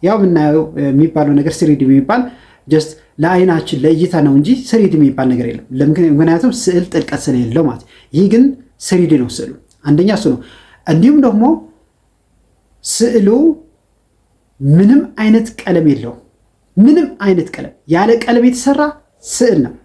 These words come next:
ታዲያ በምን ተሰርቶ ሊሆን ይችላል ብሎ ሀሳባቸውን ሲያ-፣ ሲያስቀምጡ ምንድን ነው ያሉት? ጌታችን ኢየሱስ ክርስቶስ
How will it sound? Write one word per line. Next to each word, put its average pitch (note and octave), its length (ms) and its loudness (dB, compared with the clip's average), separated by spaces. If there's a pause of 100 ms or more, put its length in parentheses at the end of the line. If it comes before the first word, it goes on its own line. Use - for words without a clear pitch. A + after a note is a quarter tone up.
(280)
ታዲያ C#4 320 0
በምን A#3 320 2
ተሰርቶ B3 460 -2
ሊሆን G3 360 2
ይችላል C#3 340 -4 (280)
ብሎ D3 240 0
ሀሳባቸውን D#3+ 580 -4
ሲያ-፣ F3+ 220 -2 (120)
ሲያስቀምጡ D#3 580 -4
ምንድን F3 220 -6
ነው A3 80 0
ያሉት? A3 240 0 (540)
ጌታችን D#3+ 320 0
ኢየሱስ C4 160 -2
ክርስቶስ B3 260 -2